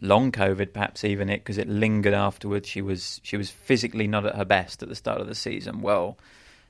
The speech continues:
as I said, she had a lot of tight, tough, physically demanding matches in Charleston,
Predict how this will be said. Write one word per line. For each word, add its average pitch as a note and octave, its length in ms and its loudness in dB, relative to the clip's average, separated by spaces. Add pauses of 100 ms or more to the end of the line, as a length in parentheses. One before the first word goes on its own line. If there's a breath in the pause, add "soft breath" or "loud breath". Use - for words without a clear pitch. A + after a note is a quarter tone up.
(140 soft breath)
as G2+ 140 0
I G2 40 -2
said, F#2+ 260 2
she - 80 -10
had F#2+ 80 2
a G2+ 40 4
lot G#2 220 4
of G2 140 -4
tight, A2 380 -2 (200)
tough, - 460 -8 (160)
physically G#2+ 640 0
demanding G2 480 -2
matches G#2 360 -8
in G#2+ 120 -8
Charleston, G2 680 -6